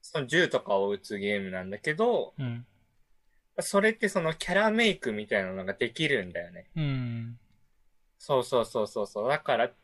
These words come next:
Speaker 1: なんだろう、そんなに多分細かくはないと思うけど、
Speaker 2: うん。
Speaker 1: その、例えば、その、顔がもう本当にアジア系とか、
Speaker 2: うん。
Speaker 1: その、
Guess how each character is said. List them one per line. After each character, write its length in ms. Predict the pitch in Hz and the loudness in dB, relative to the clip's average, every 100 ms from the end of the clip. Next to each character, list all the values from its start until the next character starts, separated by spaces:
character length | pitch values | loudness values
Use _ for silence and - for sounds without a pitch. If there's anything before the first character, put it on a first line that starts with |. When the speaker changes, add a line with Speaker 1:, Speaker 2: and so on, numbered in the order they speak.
| _ | _
Speaker 1:
な 180 | 170 156 | -2 0
ん 60 | 139 | 2
だ 100 | 113 | 2
ろ 100 | 107 | 2
う、 20 | |
そ 220 | - 220 | 2 0
ん 140 | 247 262 | 2 0
な 100 | 262 | 0
に 180 | 254 | 0
多 140 | 240 247 | 0 2
分 420 | 196 120 85 - | 2 0 -2 -10
細 220 | - 151 175 | -12 -4 -4
か 120 | 202 | -4
く 100 | - | 0
は 120 | 120 | 0
な 120 | 110 | 2
い 120 | 131 123 | 2 2
と 100 | 101 | -2
思 220 | 95 98 | -2 -4
う 40 | |
け 140 | 95 101 | 0 4
ど、 380 | 143 139 98 - - | 6 6 2 -2 -10
Speaker 2:
う 60 | |
ん。 180 | 120 117 - - _ - _ _ _ _ _ _ _ _ _ _ | -8 -10 -14 -20 _ -20 _ _ _ _ _ _ _ _ _ _
Speaker 1:
そ 180 | - 139 | -2 2
の、 160 | 156 151 | 4 6
例 160 | 180 | 6
え 40 | 139 | 6
ば、 380 | 101 95 92 - _ _ _ _ _ _ | 6 4 2 -4 _ _ _ _ _ _
そ 180 | - 123 | -6 0
の、 420 | 107 104 98 - _ | 4 4 4 -2 _
顔 420 | - 139 135 135 | 2 6 8 8
が 260 | 123 147 110 | 8 6 6
も 120 | 107 | 2
う 20 | |
本 180 | 131 131 | -2 -2
当 140 | - | 0
に 140 | 131 123 | 2 4
ア 160 | 117 | 4
ジ 200 | 113 123 | 4 4
ア 100 | 123 | 4
系 320 | 123 131 120 117 | 4 2 4 2
と 140 | 120 | -2
か、 400 | - 95 95 90 | -2 0 0 0
Speaker 2:
う 60 | 147 | -4
ん。 260 | 123 120 127 _ | -4 -6 -12 _
Speaker 1:
そ 160 | _ 104 | _ -16
の、 340 | 95 92 85 | -12 -12 -12